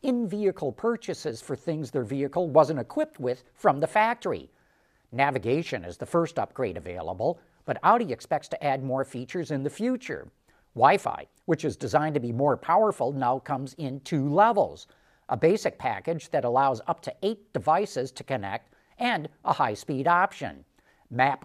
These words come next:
updates are now made monthly instead of quarterly, and Amazon Alexa is available in more models. The new infotainment system will be offered in the second half of this year.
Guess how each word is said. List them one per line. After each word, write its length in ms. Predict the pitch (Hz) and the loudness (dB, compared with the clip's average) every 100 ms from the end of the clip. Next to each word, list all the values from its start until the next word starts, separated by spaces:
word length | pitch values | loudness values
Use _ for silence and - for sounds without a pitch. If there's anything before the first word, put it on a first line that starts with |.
| - | 2
updates 500 | 147 - 151 190 - | 2 2 -2 -2 -4
are 100 | 95 | -2
now 200 | 143 135 | -2 -2
made 300 | 131 139 104 | 0 -2 -2
monthly 640 | 113 180 254 - 95 107 | 4 4 4 -4 -10 -8
instead 340 | 151 - 151 101 | -8 -6 -6 -6
of 80 | |
quarterly, 640 | - 190 233 135 80 78 131 _ _ _ - | 0 2 2 -2 -6 -12 -16 _ _ _ -6
and 180 | 139 - | -6 -4
Amazon 480 | 214 226 202 175 147 | -4 -2 0 0 2
Alexa 440 | 170 240 - - | 2 0 -2 -4
is 160 | 151 131 | -2 -2
available 540 | 123 107 117 139 190 - | 0 0 2 2 2 0
in 220 | 139 143 | 0 0
more 240 | 113 120 | 0 2
models. 640 | 135 175 196 156 71 - _ _ _ - | 4 4 4 0 -4 -12 _ _ _ 0
The 100 | 135 | 2
new 180 | 147 151 | 4 2
infotainment 680 | 156 156 147 196 202 196 | 2 0 0 0 -4 -4
system 380 | - 165 - 135 | -4 -4 -2 -2
will 100 | 135 | -2
be 160 | 131 143 | 0 2
offered 460 | 214 247 101 69 _ _ - | 2 2 -6 -12 _ _ -6
in 140 | 185 | -4
the 80 | 127 | -4
second 320 | - - 92 | 0 0 0
half 420 | - 190 78 - _ 156 | 0 0 0 -8 _ 2
of 180 | 120 104 | 2 2
this 240 | 113 - | -8 -6
year. 460 | 139 147 120 71 | -4 -2 -2 -4